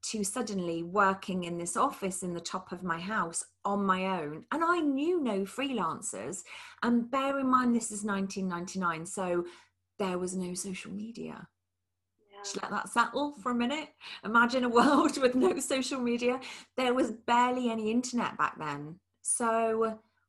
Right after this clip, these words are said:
Speaker 1: I really struggled with that. And I think we're so much more fortunate now that we have all these incredible communities that we can tap into through, um, through social media, LinkedIn, Instagram, both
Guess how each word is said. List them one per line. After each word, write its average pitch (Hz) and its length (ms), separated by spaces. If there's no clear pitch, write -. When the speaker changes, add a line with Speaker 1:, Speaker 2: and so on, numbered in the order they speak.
Speaker 1:
I 349 420
really 320 400
struggled 262 480
with 190 140
that. 151 320
And 208 80
I 233 80
think 240 200
we're 240 80
so 254 580
much 214 500
more 202 480
fortunate 190 680
now 185 400
that - 140
we 180 80
have 196 320
all 196 80
these 202 220
incredible 180 380
communities 240 680
that 254 100
we 247 140
can 240 200
tap 233 380
into 247 640
through, 180 680
um, 165 540
through 175 160
social 170 340
media, 196 560
LinkedIn, 190 720
Instagram, 180 640
both 175 240